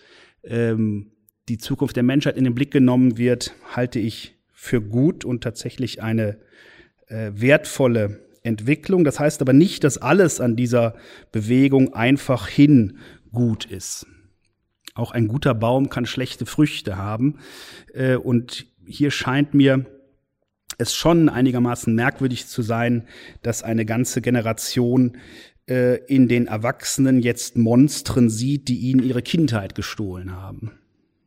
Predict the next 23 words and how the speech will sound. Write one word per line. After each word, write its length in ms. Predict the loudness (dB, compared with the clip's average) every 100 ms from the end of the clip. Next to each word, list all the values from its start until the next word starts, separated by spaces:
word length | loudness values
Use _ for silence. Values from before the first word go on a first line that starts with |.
| _ _ _ -20 -20 -20 -20 -12
Das 120 | -10
ist, 280 | -8 -6 0
meine 320 | 0 2 2
ich, 120 | 0
tatsächlich 460 | -4 -4 -4 -4 -4
von 160 | -6
einer 280 | -6 -6 -6
schreienden 680 | -6 -6 -2 0 0 0 -4 -12 -20 -20 _
Selbstgerechtigkeit 1160 | -2 0 0 -2 -4 -2 -4 -4 -8 -2 0 0
und 100 | 2
Undankbarkeit. 1000 | 4 4 2 -8 -12 -12 -12 -14 -18 -20 _ _ _ _ _ -6
Alles, 360 | -4 -4 -6
was 400 | -6 -6 -10 -16 _ -20 -20 -20 -20 _
den 140 | -2 0
jungen 360 | 0 2 4
Menschen 400 | 6 6 4 2
ihren 180 | 2 0
Protest 520 | 0 -2 -2 -2 -4
ermöglicht, 760 | 0 4 4 4 2 -2 -2 -2
verdanken 460 | -2 0 -2 -2
sie 100 | -4
den 140 | -4 -4
Erwachsenen. 720 | -4 -8 -12 -14 -14 -12 -16